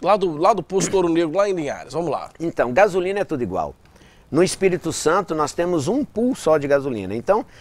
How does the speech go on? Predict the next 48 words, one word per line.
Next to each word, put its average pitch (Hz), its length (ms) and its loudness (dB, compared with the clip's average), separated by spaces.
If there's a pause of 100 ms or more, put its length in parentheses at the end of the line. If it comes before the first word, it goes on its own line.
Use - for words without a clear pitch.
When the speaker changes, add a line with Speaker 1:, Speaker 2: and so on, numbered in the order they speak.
(140)
Speaker 2:
nós 143 140 2
temos 196 220 0
que 190 100 -2
desmistificar 160 800 2
até 156 160 2
algumas 160 340 0
coisas 156 320 -2
da 127 80 2
gasolina, 123 640 -2 (320)
que 147 120 -2
falar 156 260 6
que 151 160 0
a 139 180 4
da 131 140 0
Petrobras 139 540 0
é 131 40 -2
melhor 123 280 0
que 123 80 -8
da 117 100 0
Ipiranga, 113 520 -2
ou - 40 0
da 110 80 0
Ipiranga 107 340 -4
é 104 40 -4
melhor 104 160 -2
que - 80 -10
a 98 40 -8
Petrobras, 113 560 0
no 165 160 -4
Espírito 151 380 -6
Santo 151 280 -4
é - 20 -2
mentira, 262 420 0
sai 123 180 0
da 117 100 -2
mesma 127 280 -2
torneira. 240 500 0
Speaker 1:
Uhum. 143 400 -4 (280)
Speaker 2:
Então, 180 260 2
gasolina 220 460 4
é 165 40 2
tudo 139 160 -4
igual. 127 380 0 (160)
Preço, 240 420 0
infelizmente, 147 640 -2
é 131 60 2
um 123 60 -2
mercado 117 520 0